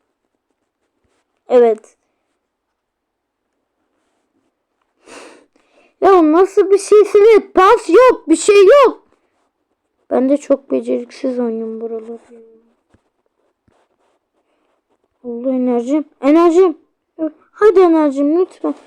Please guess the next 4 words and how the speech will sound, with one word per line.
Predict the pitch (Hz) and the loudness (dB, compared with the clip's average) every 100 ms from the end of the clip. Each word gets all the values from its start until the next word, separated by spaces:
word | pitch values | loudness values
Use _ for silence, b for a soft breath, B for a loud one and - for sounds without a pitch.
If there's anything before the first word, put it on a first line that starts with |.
| B 427 B | B -8 B
Lütfen. | 440 - - 427 453 330 - b b b _ _ _ _ _ _ _ _ _ _ _ _ _ _ _ _ _ _ _ _ _ _ _ _ _ _ _ _ _ _ _ _ _ - | 2 2 2 4 4 2 -2 b b b _ _ _ _ _ _ _ _ _ _ _ _ _ _ _ _ _ _ _ _ _ _ _ _ _ _ _ _ _ _ _ _ _ -4
Hayır | 294 311 233 | 0 0 0
buradan | 302 302 392 359 | 0 2 2 2
yap. | 330 320 | 2 -2